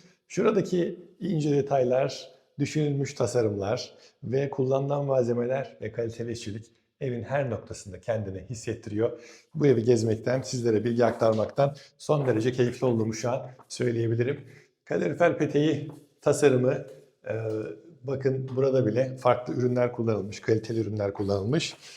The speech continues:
Merdivenler masip, ahşap malzemeler, basamaklar.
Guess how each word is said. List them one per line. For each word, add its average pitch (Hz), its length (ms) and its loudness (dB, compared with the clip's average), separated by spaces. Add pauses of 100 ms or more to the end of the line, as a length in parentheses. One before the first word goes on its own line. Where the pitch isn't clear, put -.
(180)
Merdivenler 139 800 4 (160)
masip, - 500 0 (260)
ahşap 127 440 -4
malzemeler, 117 580 2
basamaklar. 120 880 0